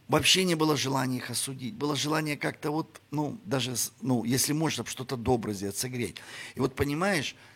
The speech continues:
если бы мы вот понимали силу давления на каждого человека, чуть бы вникнули, ус-, были,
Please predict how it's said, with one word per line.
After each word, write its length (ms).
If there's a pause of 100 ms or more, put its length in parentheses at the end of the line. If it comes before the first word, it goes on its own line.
(280)
если 440
бы 160
мы 200
вот 240
понимали 880
силу 640
давления 600
на 120
каждого 460
человека, 640
чуть 200
бы 180
вникнули, 460
ус-, 280
были, 540